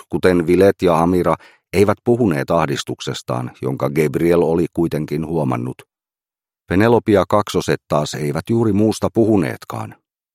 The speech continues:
"Nyt kun äiskä ja iskä paha ovat liikkeellä, meidän täytyy olla valmiina kaikkeen", Eid kuiskasi.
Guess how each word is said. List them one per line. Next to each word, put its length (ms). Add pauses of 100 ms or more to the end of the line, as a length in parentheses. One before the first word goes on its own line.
(1300)
"Nyt 200
kun 320
äiskä 380
ja 260
iskä 380 (120)
paha 340
ovat 320
liikkeellä, 880 (300)
meidän 240
täytyy 340
olla 200
valmiina 460
kaikkeen", 680 (320)
Eid 260
kuiskasi. 580